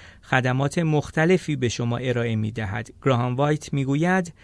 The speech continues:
تسلیم تصفیه حساب مالیاتی برای سال مالی فعلی باید تا سی و یکمین روز از ماه اکتبر سال دو هزار و شانزده میلادی صورت پذیرد. وی می‌گوید اگر شما خودتان قصد دارید تا تصفیه حساب مالیاتیتان را تسلیم کنید،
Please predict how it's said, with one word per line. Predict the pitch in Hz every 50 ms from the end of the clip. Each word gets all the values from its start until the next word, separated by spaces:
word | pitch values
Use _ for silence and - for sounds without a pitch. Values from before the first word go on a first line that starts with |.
| - - - - -
تسلیم | - - 160 151 - - 190 196 196 196 190
تصفیه | - 170 151 135 - - 147 143 139 131
حساب | 135 135 - 160 160 160
مالیاتی | 175 170 165 160 143 139 135 135 135 127 123 - 175 165
برای | 139 127 123 123 127 143 151 156 151
سال | - - - 151 151 160 160
مالی | 156 147 139 131 131 131 127 120
فعلی | - - - 135 135 139 147 165 190 196 196 180 - - - - - - - -
باید | - 135 135 131 139 151 156 151
تا | - - 170 160
سی | - - - 156 143
و | 139
یکمین | 135 131 123 - - 143 135 131 131 131
روز | 131 143 185 196 170 143
از | 143 131 123 127
ماه | 143 165 165 143 151 - -
اکتبر | 147 139 - - - - 190 185 170 151 139
سال | - - 170 175 190 202
دو | 175 175 143
هزار | 139 139 131 151 147 139
و | 127
شانزده | - - 131 127 127 123 120 131 147 151 180 190
میلادی | 175 156 143 131 131 131 135 143 196 196
صورت | - - - 127 113 110 107 -
پذیرد. | - 107 104 104 107 - 110 110 107 104 - - - - - - - - -
وی | 120 120 123 127 131
می‌گوید | 131 127 123 117 131 131 143 165 180 180 180 185
اگر | 180 175 185 180
شما | 175 - - 165 165 185
خودتان | 180 - - 202 190 202 185 190 196 190 185
قصد | - 196 196 185 - -
دارید | - 139 131 127 117
تا | - 131 131
تصفیه | - 143 139 127 - - 143 135 131
حساب | 135 123 - 160 165
مالیاتیتان | 175 170 160 151 143 143 143 139 - - 220 226 214 - 214 196
را | 196 190
تسلیم | - 185 185 180 - - - 190 185 180
کنید، | 175 - 180 180 180 185 185 175